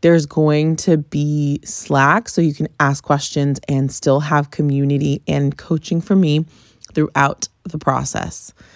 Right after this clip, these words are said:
So anyways, congratulations to all of those folks. All right, y'all,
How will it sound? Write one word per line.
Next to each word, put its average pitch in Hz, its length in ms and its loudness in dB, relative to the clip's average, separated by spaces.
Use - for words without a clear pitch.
So 135 320 -4
anyways, 220 760 2
congratulations 147 1300 0
to 202 340 2
all 156 200 4
of 147 80 -4
those 151 220 -2
folks. - 400 -8
All 214 80 6
right, 214 160 2
y'all, 147 380 -4